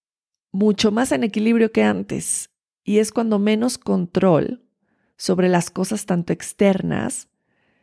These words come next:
como lo que va sucediendo en mis prácticas, en mis días, los planes que van cambiando. Todo eso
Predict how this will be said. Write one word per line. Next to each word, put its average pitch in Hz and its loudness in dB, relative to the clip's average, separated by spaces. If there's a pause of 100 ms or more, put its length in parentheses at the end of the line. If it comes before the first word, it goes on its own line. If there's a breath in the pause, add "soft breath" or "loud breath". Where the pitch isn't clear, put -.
(160)
como 190 2
lo 180 4
que 190 2
va 202 0
sucediendo 185 0
en 190 0
mis 175 0
prácticas, 175 -2
en 170 0
mis 165 2
días, 175 2
los 165 -2
planes 190 0
que 190 -2
van 165 0
cambiando. 175 2 (1300 loud breath)
Todo 277 4
eso 240 0